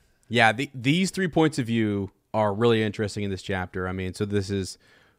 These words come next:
whirlpools in the pattern. Um,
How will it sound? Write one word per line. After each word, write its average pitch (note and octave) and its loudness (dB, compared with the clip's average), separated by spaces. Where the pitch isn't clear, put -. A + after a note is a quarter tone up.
whirlpools C3 2
in A#2 0
the G#2 -2
pattern. G2 -8
Um, G2 0